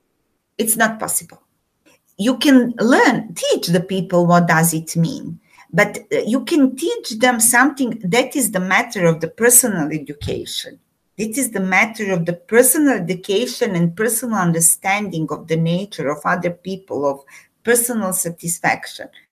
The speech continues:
And also, I don't know in your cycle,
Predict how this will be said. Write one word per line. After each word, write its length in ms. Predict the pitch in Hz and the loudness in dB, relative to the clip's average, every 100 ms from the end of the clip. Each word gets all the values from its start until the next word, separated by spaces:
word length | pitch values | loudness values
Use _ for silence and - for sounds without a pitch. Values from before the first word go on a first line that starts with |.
| _ - - _ | _ -20 -20 _
And 200 | 202 196 | 0 4
also, 380 | 180 170 170 285 | 4 4 2 2
I 120 | - 190 | 2 2
don't 240 | 185 175 | -2 -2
know 160 | 175 170 | 0 2
in 160 | 156 | 0
your 220 | 151 151 | 0 -2
cycle, 580 | 185 - 208 220 262 415 | -2 0 0 0 0 0